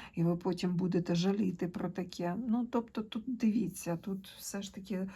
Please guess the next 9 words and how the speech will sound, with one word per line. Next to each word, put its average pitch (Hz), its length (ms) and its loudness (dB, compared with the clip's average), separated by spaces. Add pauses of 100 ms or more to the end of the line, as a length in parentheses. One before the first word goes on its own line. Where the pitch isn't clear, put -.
(360)
намагайтесь 240 840 2
втримати 240 600 0
баланс 196 720 -2
або 196 300 0
привести 202 760 0
якусь 170 400 -4
ситуацію 185 800 -2
до 180 220 0
балансу. 180 800 0